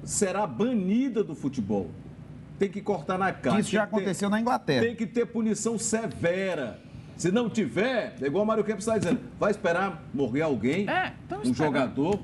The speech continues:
Speaker 2: Agora tem um detalhe, viu? E eu acho que isso pode embasar a decisão do S T J D, uma eventual decisão do S T J D que precisa se manifestar, é que,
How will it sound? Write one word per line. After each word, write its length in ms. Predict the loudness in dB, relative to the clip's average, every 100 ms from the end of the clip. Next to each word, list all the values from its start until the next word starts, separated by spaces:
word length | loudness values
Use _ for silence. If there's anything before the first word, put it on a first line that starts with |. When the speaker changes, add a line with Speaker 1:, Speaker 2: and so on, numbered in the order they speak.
| -2
Speaker 2:
Agora 280 | 2 2 2
tem 120 | 0
um 60 | 2
detalhe, 540 | 2 0 0 2 0
viu? 200 | 0 2
E 100 | 4
eu 80 | 4
acho 180 | 0 -2
que 80 | 0
isso 260 | 0 -2
pode 400 | 0 2 2 2
embasar 640 | 2 4 2 0 0 2 2
a 40 |
decisão 580 | 0 -2 0 2 2 0 -6 -14 -14 -6
do 400 | 2 4 4 4
S 180 | 2 2
T 140 | 2
J 300 | 4 2 2
D, 300 | 2 2 0 -4
uma 100 | -2
eventual 380 | 0 0 2 0
decisão 320 | 0 0 2
do 80 | 2
S 120 | 0
T 120 | 0
J 180 | 0 0
D 120 | 0
que 100 | -2
precisa 480 | 0 2 2 2 2
se 140 | 0 0
manifestar, 760 | -2 0 -2 0 0 0 -4 -16 -10 0
é 120 | 2
que, 400 | 2 2 2 2